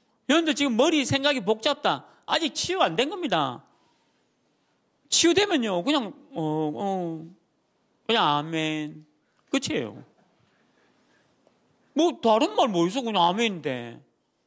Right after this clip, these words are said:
하나님 너무 감사해요. 아, 그래서 범사에 감사를 했구나. 저는 감사해요.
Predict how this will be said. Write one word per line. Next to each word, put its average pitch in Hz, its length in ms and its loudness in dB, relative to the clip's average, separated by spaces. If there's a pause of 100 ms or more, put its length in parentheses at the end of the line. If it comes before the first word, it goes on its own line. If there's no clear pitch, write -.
(220)
하나님 294 260 0
너무 196 220 -4
감사해요. 151 680 -2 (380)
아, 180 380 2
그래서 269 420 2 (300)
범사에 214 600 0
감사를 196 500 0
했구나. 123 520 -8 (680)
저는 311 220 2
감사해요. 160 500 -6